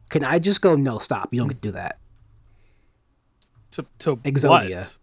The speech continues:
Speaker 1: Like, is it an automatic win
Speaker 2: No.
Speaker 1: condition, or do you have to, like, summon them one at a time?
Speaker 2: You don't have to summon them. You have to have all five i-, pieces in your hand at once.
Speaker 1: Okay. I thought they had to be, like, consecutively summoned or special summoned at once.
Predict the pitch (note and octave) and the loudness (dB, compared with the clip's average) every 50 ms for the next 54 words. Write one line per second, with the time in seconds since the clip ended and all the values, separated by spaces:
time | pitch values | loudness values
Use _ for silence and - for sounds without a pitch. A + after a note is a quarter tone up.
0 | _ _ _ _ _ _ _ _ D3 C3 B2+ C3+ D#3+ D3+ D3+ - - E3 D#3 - | _ _ _ _ _ _ _ _ -2 0 2 2 4 4 4 2 2 0 -2 -2
1 | - - C3 D3+ D#3 D3+ D3 D3 C#3 C#3+ D3 C#3+ D#3 C3 C#3 D3 - E3+ D#3+ D3+ | 0 0 2 2 4 4 2 2 0 -2 -4 -2 0 0 0 2 2 2 2 2
2 | E3 D#3+ - F#3 E3 C3+ C3+ B2 A#2+ D3 D3 C#3 C#3 C#3 - - C3+ B2+ B2 A2+ | 0 0 0 0 0 0 0 0 0 0 0 0 0 -4 -2 -2 -2 0 0 -4
3 | G#2 - - - - C3+ C#3 C3+ C3+ B2+ B2+ B2 A#2+ A#2 A2 G#2+ A#2 B2 B2 A#2+ | -4 -6 -6 -4 0 0 2 2 2 2 2 0 -2 -2 -2 -2 -2 -2 -2 -2
4 | A2 G#2 G2+ G2 - A2 G2 F2+ F2 F#2+ - _ _ _ _ _ _ _ _ _ | -4 -6 -8 -8 -8 -8 -8 -8 -10 -12 -18 _ _ _ _ _ _ _ _ _
5 | _ _ _ _ _ _ _ _ _ _ _ _ _ _ _ _ - C#3+ C#3+ D3 | _ _ _ _ _ _ _ _ _ _ _ _ _ _ _ _ -4 0 4 4
6 | D#3 D#3 D3 - - C3 - D3 C3 B2 A2+ A2 G#2 G2+ A#2 A#2+ B2+ C#3 C3+ C3 | 6 6 4 2 0 -4 -4 -6 -6 -6 -8 -10 -12 -12 -10 -6 -2 -2 -2 -2
7 | - C#3+ C3+ B2+ C3 - C#3 C3+ C#3 C#3+ - - C#3 C3+ C3+ B2 B2+ B1+ - - | 0 0 0 0 0 0 2 4 4 2 2 0 -2 -2 -2 -4 -6 -10 -12 -14
8 | B2+ - - - D3 C3 - D3 C3+ B2 - - C#3 C#3 C3 C3+ C3+ - C#3+ C3 | -18 -18 -10 -8 -8 -6 -4 -6 -8 -8 -10 -10 -10 -10 -6 -8 -8 -8 -6 -8
9 | B2+ B2+ B2+ A#2 G#2+ A2+ A2+ E2+ C2 _ - - - G#2+ - A2 F#2+ F2 E2 - | -8 -8 -8 -10 -10 -12 -16 -16 -16 _ -12 -10 -8 -8 -8 -6 -8 -8 -10 -12
10 | - _ _ _ _ _ _ _ _ _ _ _ - A#2+ - - D3 C#3+ B2 A2+ | -14 _ _ _ _ _ _ _ _ _ _ _ -8 -6 -2 -2 -2 -2 -2 -4
11 | C3+ A2+ A2+ C#3 B2+ B2 - C3+ A#2 A#2+ A#2+ A2 G2 G2+ - - - _ _ _ | -4 -2 -2 -2 -2 -2 -4 -4 -4 -2 -4 -2 -4 -6 -8 -12 -20 _ _ _
12 | _ - C3 A#2+ G#2+ - - C3 A#2+ - C#3+ C#3 C#3 B2+ A#2 B2+ A#2 - - C3 | _ -4 -2 -2 -2 -2 -4 -4 -2 0 0 2 2 0 0 -4 -4 -2 -2 0
13 | B2+ C3+ C3+ B2+ G#2+ G#2 - - A2 G#2 - A2+ A2+ - A#2+ G#2+ A2 G#2 F2+ G#2 | 0 2 2 0 -2 -4 -6 -6 -8 -8 -8 -8 -8 -6 -6 -4 -6 -6 -6 -8
14 | G2+ - - G2 F#2+ F#2+ F#2+ F2 - - | -10 -10 -10 -10 -10 -10 -12 -12 -14 -16